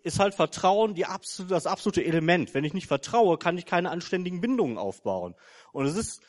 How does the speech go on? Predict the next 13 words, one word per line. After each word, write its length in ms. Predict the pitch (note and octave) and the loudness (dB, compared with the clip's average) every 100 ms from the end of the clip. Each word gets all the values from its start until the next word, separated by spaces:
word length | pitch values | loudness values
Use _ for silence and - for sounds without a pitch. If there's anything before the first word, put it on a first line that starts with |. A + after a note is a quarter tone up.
| _ - | _ 0
seit 300 | D#3 D#3+ D3+ | 4 4 4
Jahren 400 | E3+ G#3 A3 G#3+ | 4 4 2 0
mittlerweile 480 | G#3+ G#3 F#3 F#3 | 2 2 2 2
nachgewiesen, 800 | F#3+ B3+ C4+ - B2 B2 C3+ G3 | 0 -2 -2 -6 -6 -6 -6 -4
dass 200 | E3 D3+ | -4 -2
wenn 160 | F#3+ G3+ | 0 0
ich 220 | G#3 - - _ | -2 -6 -20 _
ein 100 | E3+ | -8
Problem 520 | - E3 F#3+ D4 A#3+ | -2 0 2 0 0
habe, 300 | E3+ C3 A2 | -2 -2 -2
Bindungen 560 | A#2+ B3 E4+ G3+ A2 G#2 | -4 -2 2 2 2 -4
zu 140 | - | -8
führen, 640 | A#2+ - C4 C#4+ C#3 F3+ | -12 -4 0 0 -2 -10